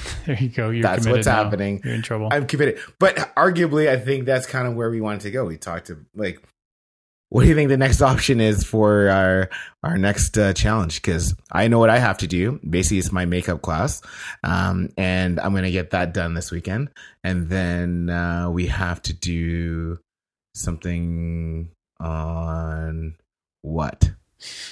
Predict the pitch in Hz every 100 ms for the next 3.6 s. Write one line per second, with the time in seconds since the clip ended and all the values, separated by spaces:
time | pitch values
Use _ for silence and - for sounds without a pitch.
0 | - 214 220 226 214 135 117 160 156 135
1 | 127 139 127 117 147 147 - - - 180
2 | 147 - - 139 - - 117 131 113 113
3 | 107 113 104 104 - -